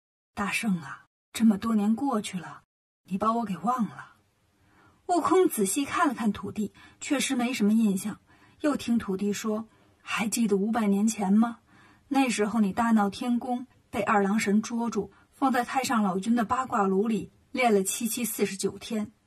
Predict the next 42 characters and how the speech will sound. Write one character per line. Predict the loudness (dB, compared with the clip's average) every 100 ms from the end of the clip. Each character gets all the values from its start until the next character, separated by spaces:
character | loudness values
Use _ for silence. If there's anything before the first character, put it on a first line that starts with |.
| _ _ _ _
你 | -4
从 | 0 2 2
炉 | 2
子 | -2 0
里 | -2
出 | -2 -2
来 | -2
的 | -2
时 | -2 -2
候， | 0 0 -2 _ _ -2
把 | 0
炉 | 2 2
子 | 0
给 | -4
踹 | -4 -4
倒 | -4 -6 -10 -14
了。” | -14 -16 _ _ _ _ _ _ -4
悟 | 0
空 | 6 6
说 | 8 4 4 0 _ _ _ _
：“我 | -4
是 | 0 4
干 | 4 4
过 |
这 | 2 -4
事 | -2
儿 | -2 -2
啊， | -4 -10 _
跟 | 6
这 | 6
山 | 8 8
有 | 8
什 | 6
么 | 0
关 | 2 0 0
系？” | -2 -6 -12 _ _ _
土 | -6 -2
地 | 0 0
说 | 0 0 -2 -2 _ _ -20 _ -8
：“这 | -2 0
地 | 0 -2 -6
方 | -10